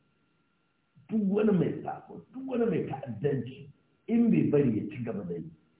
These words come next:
ubangijin kana nan yana jira. Ya ci ɗaya ga jira. Eh. Kuna da labarin abin da ya faru ga wani ɗan ta'adda, nan ba da dadewa ba, shekaran jiya, hanyar da ta abin nan,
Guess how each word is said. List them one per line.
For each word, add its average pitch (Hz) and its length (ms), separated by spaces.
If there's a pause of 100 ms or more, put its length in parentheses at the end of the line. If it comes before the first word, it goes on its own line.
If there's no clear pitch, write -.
ubangijin 131 580
kana 120 200
nan 156 180
yana 131 220
jira. - 200 (920)
Ya 113 200 (120)
ci - 180
ɗaya 165 220
ga - 60
jira. - 240 (1040)
Eh. 123 280 (1300)
Kuna 196 200
da 139 80
labarin 123 400
abin 113 240
da 110 80
ya 104 100
faru 101 200
ga 101 60
wani 104 140
ɗan 113 200
ta'adda, 107 380
nan 208 160
ba 127 140
da 107 60
dadewa 104 340
ba, 98 80
shekaran 110 440
jiya, 107 200 (420)
hanyar 131 260
da 107 140
ta 120 340
abin 110 240
nan, 95 180